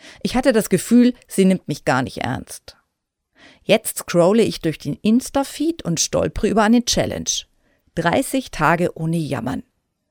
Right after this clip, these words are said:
Da höre ich glatt meine Mutter im Ohr und bin schon angefixt. Jammern hat ja doch auch eine wichtige Funktion. Wer jammert, begreift etwas. Hier läuft was nicht rund in meinem Leben.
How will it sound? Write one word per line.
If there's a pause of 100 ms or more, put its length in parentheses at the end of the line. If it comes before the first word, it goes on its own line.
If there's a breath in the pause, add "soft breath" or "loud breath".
(160)
Da
höre
ich
glatt
meine
Mutter
im
Ohr (440)
und
bin
schon
angefixt. (680)
Jammern
hat
ja
doch
auch
eine
wichtige
Funktion. (720 soft breath)
Wer
jammert, (240)
begreift
etwas. (380)
Hier
läuft
was
nicht
rund
in
meinem
Leben.